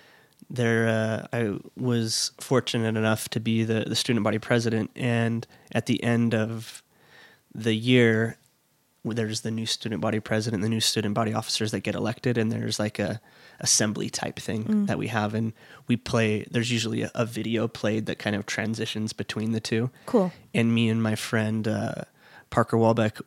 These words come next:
Speaker 1: we said we wanted, we wanted to go all out on telling a story. And we made a full, <laughs> like, forty-five minute long,
Speaker 2: Oh my gosh.
Speaker 1: uh, sort of like a spoof of Survivor type thing.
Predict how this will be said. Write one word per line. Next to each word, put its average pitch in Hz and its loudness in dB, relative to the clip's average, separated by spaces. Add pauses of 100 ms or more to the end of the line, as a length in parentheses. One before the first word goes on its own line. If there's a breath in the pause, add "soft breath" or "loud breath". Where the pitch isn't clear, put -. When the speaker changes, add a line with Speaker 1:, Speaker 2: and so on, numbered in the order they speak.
(120)
Speaker 1:
we 110 0
said 107 0
we 110 0
wanted, 110 2 (340)
we 135 6
wanted 123 8
to 113 -2
go 110 4
all 104 4
out 104 2
on 110 -2
telling 107 -2
a 120 -2
story. 113 2 (480 loud breath)
And 113 4
we 123 4
made 135 6
a 117 4
full, - 2 (120)
<laughs> - -2
like, - 0 (300 loud breath)
forty-five 127 4
minute 117 4
long, 113 4
Speaker 2:
Oh - 2
my 185 2
gosh. 180 -4
Speaker 1:
uh, 110 4 (540)
sort - 6
of 156 4
like 131 4
a 110 2
spoof - 4
of 117 0
Survivor 113 2
type 110 -2
thing. 113 0